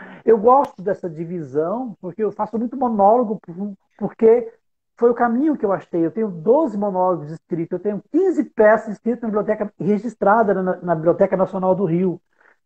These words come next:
Quinze. Lancei meu livro, Fernando Pessoa, vendi todo, sobrou um pra mim, sabe? Eu, o livro,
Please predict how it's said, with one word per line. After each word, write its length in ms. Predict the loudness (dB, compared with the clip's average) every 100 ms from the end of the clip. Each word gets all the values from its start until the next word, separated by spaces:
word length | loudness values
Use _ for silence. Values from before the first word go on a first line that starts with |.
| _
Quinze. 500 | 4 6 4 0 -2
Lancei 380 | 2 4 4 2
meu 180 | 4 2
livro, 260 | 2 -2
Fernando 300 | -4 -4 -4
Pessoa, 360 | -4 -4 2 2
vendi 360 | 4 -2 -4 -6
todo, 260 | 2 4 4
sobrou 300 | 0 -2 0
um 280 | 0 0 -2
pra 180 | -2 -4
mim, 300 | -4 -6 -10 _ _ _ -2
sabe? 460 | 2 2 0 -8 -12 _ _ _ _ _ _ _ 2
Eu, 380 | 4 4 0 -6 _ -8 -8 -10 -10
o 180 | -4 4
livro, 600 | 6 6 4 0 -2